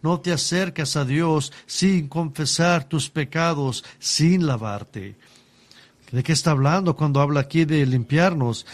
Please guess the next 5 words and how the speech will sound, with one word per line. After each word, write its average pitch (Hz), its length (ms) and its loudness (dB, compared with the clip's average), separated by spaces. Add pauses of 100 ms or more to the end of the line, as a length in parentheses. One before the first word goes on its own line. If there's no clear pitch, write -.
(160)
Habla 156 460 2
de 139 140 2
confesar 156 800 0
su 170 360 0
pecado. 104 600 -4